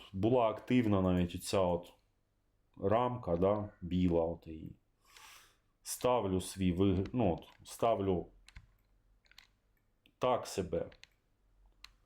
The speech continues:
Припустимо, щоб, е, коротше кажучи, так, так, щоб от камера от тут знаходилася, да. І натискаю комбінацію Alt Ctrl нуль. І у мене камера переходить туди, куди я,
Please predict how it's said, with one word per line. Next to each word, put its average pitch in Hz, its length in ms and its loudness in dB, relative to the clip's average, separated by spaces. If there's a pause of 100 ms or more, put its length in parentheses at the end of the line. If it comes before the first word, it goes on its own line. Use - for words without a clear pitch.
(1400)
Припустимо, - 600 -8 (100)
щоб, 95 380 -4
е, 98 160 0 (680)
коротше 98 360 0
кажучи, 85 600 -4 (260)
так, 95 340 -4 (200)
так, 117 220 0
щоб 90 200 -4
от 87 100 -8
камера 92 460 0
от 85 180 -2
тут 101 160 2
знаходилася, 90 840 -2
да. 113 240 -4 (360)
І 107 60 0
натискаю 147 540 2
комбінацію 139 960 2 (420)
Alt 139 340 2
Ctrl 107 580 4
нуль. 92 260 6 (580)
І 101 80 2
у 101 60 6
мене 107 240 6
камера 113 440 2
переходить 98 560 2
туди, 98 240 0
куди 90 320 2
я, 85 260 2